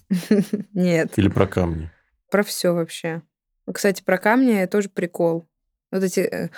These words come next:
Speaker 1: глаза, вот мне кажется, это, это очень символично, потому что вообще такие же глаза, они на чучелах обычно. И этот, э, ее муж, он как-то пытался оживить эти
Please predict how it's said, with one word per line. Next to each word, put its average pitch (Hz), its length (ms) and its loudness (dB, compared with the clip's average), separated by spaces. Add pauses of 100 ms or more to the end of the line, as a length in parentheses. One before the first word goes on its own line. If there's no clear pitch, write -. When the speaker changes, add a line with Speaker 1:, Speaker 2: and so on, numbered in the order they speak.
(140)
Speaker 1:
глаза, 185 680 4
вот 175 200 -6
мне 175 160 -2
кажется, 185 300 -4
это, 175 320 -4 (360)
это 196 120 4
очень 196 180 2
символично, 202 680 2
потому 180 300 -4
что 175 260 -4 (280)
вообще 185 220 2
такие 208 260 2
же 190 120 2
глаза, 180 320 4
они 202 160 4
на 180 120 2
чучелах 175 600 -2
обычно. 160 580 -4 (680)
И 175 440 4
этот, 175 380 2 (160)
э, 165 580 2 (140)
ее 165 240 -2
муж, 220 340 0
он 170 160 -2
как-то 185 540 -2
пытался 170 640 -2 (1000)
оживить 185 640 4
эти 156 560 -2